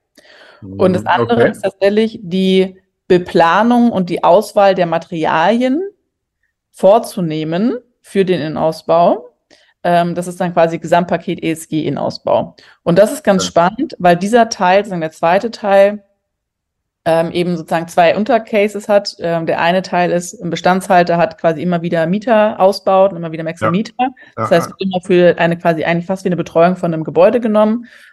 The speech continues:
Speaker 1: Und dann gibt's den Fall von, ähm, einem Immobilienentwickler, äh, ab Leistungsphase zwei geht,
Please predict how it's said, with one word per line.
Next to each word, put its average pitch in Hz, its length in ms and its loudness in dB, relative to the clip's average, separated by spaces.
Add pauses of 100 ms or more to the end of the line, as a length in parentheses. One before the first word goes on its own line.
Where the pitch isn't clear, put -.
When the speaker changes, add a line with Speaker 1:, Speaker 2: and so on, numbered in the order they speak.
(100)
Speaker 1:
Und 185 100 0
dann 180 140 2
gibt's 185 140 -4
den 175 120 -4
Fall 175 320 2
von, 175 400 -4 (360)
ähm, 165 420 0
einem 170 140 -2
Immobilienentwickler, 220 960 0
äh, 175 60 -6
ab 170 500 -2
Leistungsphase 170 560 -2
zwei 175 600 0
geht, 170 280 -8